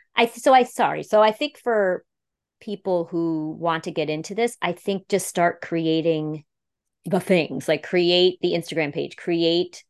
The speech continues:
the, if you build it, they will come. I mean, and Instagram's free. I, I did create a website, um, and I don't think I get, to be honest, a ton of hits from that. I'm also,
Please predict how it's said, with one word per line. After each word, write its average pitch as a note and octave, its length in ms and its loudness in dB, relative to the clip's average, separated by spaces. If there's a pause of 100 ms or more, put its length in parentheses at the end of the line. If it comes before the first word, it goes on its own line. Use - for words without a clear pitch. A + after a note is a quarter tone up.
(140)
the, D#3+ 300 -6
if - 160 -4
you F3+ 80 2
build F3+ 260 2
it, F#3 120 0
they F3 140 0
will E3 120 0
come. G#3 380 -8
I E3+ 120 -2
mean, E3+ 240 -2
and E3 300 -2
Instagram's A#3+ 600 2
free. D#3 500 2
I, D#3 300 0
I D#3 120 -6
did F#3 220 -6
create D#3+ 260 0
a D3 100 0
website, D#3 640 0 (540)
um, D3 540 -2 (640)
and D3+ 540 -2 (800)
I A3 120 4
don't B3+ 180 4
think G#3 180 2
I E3 100 2
get, E3 200 -2 (100)
to E3 60 -14
be D#3+ 100 0
honest, D3+ 300 -2
a D3 60 -2
ton D3+ 220 -6
of D3+ 100 -6
hits E3+ 260 -2
from D#3+ 220 -4
that. C#3+ 260 -2
I'm F3 220 -2
also, F3 600 2